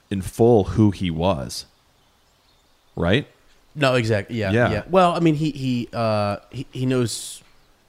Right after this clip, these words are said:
Speaker 1: Knew him as a scholar, like, like someone who read the text.
Speaker 2: Oh, yeah, and how
Speaker 1: You
Speaker 2: he
Speaker 1: know what I'm
Speaker 2: didn't know
Speaker 1: saying?
Speaker 2: that he was a great mover
Speaker 1: Right.
Speaker 2: of, of
Speaker 1: Of Middle
Speaker 2: things.
Speaker 1: Earth. Yeah.
Speaker 2: Of, of, yeah, of events
Speaker 1: Yeah,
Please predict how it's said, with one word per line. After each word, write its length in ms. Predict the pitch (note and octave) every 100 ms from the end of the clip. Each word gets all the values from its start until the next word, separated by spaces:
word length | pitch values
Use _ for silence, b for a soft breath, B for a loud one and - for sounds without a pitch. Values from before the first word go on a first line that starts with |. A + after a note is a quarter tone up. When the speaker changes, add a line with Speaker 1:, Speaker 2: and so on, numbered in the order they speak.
| -
Speaker 1:
Knew 160 | F3
him 80 | D#3
as 160 | B2 G#2
a 60 |
scholar, 720 | F#2+ - A#2 A2+ F#2+ C#2 F2 -
like, 280 | F#2+ F#2 - - - -
like 300 | G2+ F#2+ -
someone 380 | - A#2+ A2 F#2+
who 420 | G2 F#2+ F2+ F2+ - b b -
read 240 | F2+ F2
the 60 | E2+
text. 380 | - G2+ G2 G#3
Speaker 2:
Oh, 180 | A3+ F3
yeah, 140 | G3 D3+
and 80 |
how 120 | B2 D#3
Speaker 1:
You 40 |
Speaker 2:
he 60 | C3
Speaker 1:
know 80 |
what 40 | -
I'm 40 |
Speaker 2:
didn't 200 | - A#2
know 60 | D3+
Speaker 1:
saying? 80 | C#3+
Speaker 2:
that 80 |
he 120 | C3 B2
was 160 | G#2+
a 40 | G#2
great 380 | G#2 G#2+ C3 B2
mover 400 | A2+ A#2 A#2+ G#2+
Speaker 1:
Right. 220 | G#2 G#2 b b b b
Speaker 2:
of, 260 | A2 G2+ G2+
of 140 | A2+ G2
Speaker 1:
Of 40 | G2+
Middle 160 | A2 G#2+
Speaker 2:
things. 260 | E2 - -
Speaker 1:
Earth. 60 |
Yeah. 180 | G#2 F2+
Speaker 2:
Of, 200 | - -
of, 260 | - A2 G#2
yeah, 180 | A2 G#2
of 260 | A2 A#2
events 420 | G#2+ G2+ G#2 F#2 G2+
Speaker 1:
Yeah, 220 | F#2+